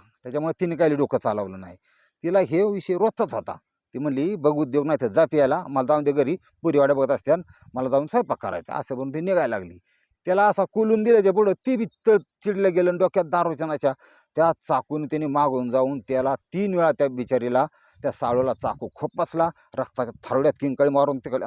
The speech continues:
सहा वाजता म्हणजे काही अंधार पडला नव्हता, बऱ्यापैकी उजेड होता. आजूबाजूचे लोक जमा झाले स-, तिच्या किंकाळण्यानी आणि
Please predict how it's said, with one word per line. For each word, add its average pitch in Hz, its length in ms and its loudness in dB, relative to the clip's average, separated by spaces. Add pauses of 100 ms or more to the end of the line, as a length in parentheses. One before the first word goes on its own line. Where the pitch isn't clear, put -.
(140)
सहा 208 160 0
वाजता 185 240 0
म्हणजे 190 140 -6
काही 196 220 2
अंधार 180 180 0
पडला 160 220 2
नव्हता, 143 240 2 (280)
बऱ्यापैकी 185 380 2
उजेड 170 280 4
होता. 120 220 0 (440)
आजूबाजूचे 123 560 -2
लोक 117 220 -4
जमा 127 220 0
झाले 117 280 -2 (440)
स-, 135 180 -6
तिच्या 123 180 -6
किंकाळण्यानी 117 580 -6 (300)
आणि - 220 -10